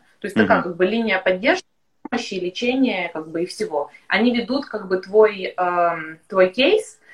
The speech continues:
Speaker 2: Мгм.
Speaker 1: а, видят все явления по твоему самочувствию. И как бы любая медсестра может зайти, посмотреть, что с тобой было, как бы, чё там у тебя, как дела.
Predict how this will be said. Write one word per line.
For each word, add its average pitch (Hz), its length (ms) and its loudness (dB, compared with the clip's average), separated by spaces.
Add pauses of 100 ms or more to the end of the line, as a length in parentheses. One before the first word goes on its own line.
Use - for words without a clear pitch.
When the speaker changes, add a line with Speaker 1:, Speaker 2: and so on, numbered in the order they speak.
Speaker 2:
Мгм. 214 240 2
Speaker 1:
а, 170 320 4
видят 190 460 -2
все 220 220 -4 (500)
явления 302 440 4
по 254 80 -4
твоему 226 540 -6
самочувствию. 202 1000 -6 (500)
И 220 380 2 (400)
как 185 200 0
бы 180 100 0
любая 220 280 2
медсестра 214 420 0
может 202 240 -4
зайти, 233 320 -4
посмотреть, 247 460 -2
что 277 180 -4
с 269 60 -4
тобой 185 280 -4
было, 381 420 4
как 220 220 -2
бы, 180 120 -6
чё - 200 -12
там 175 240 -8
у 170 40 -18
тебя, 170 280 -8
как 175 240 -8
дела. 196 360 0